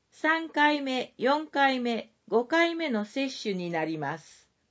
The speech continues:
いずれの場合でも、現時点では、オミクロン株対応ワクチン接種は一人一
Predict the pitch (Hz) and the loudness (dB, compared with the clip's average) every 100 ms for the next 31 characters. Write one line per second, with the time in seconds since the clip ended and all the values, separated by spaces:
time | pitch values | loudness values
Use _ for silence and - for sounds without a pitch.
0 | _ _ _ _ _ _ _ _ _ _ | _ _ _ _ _ _ _ _ _ _
1 | _ _ - 214 339 339 330 320 302 294 | _ _ -6 0 2 2 2 2 4 6
2 | 277 269 240 220 170 - _ _ - 311 | 6 2 0 0 -2 -4 _ _ -2 0
3 | 339 262 233 226 220 208 202 196 175 180 | 2 0 0 2 2 2 0 2 2 0
4 | _ _ _ - 247 320 - 339 339 320 | _ _ _ 0 0 0 -2 2 2 0
5 | 294 226 185 170 277 330 330 320 311 285 | -2 -2 -2 -2 2 2 4 4 4 4
6 | 302 311 - 294 294 - 269 262 - 185 | 2 -2 -4 -6 -4 0 0 0 -4 0
7 | 180 175 - _ _ - - 330 277 - | 2 0 -8 _ _ -10 0 2 2 -2
8 | 208 | -6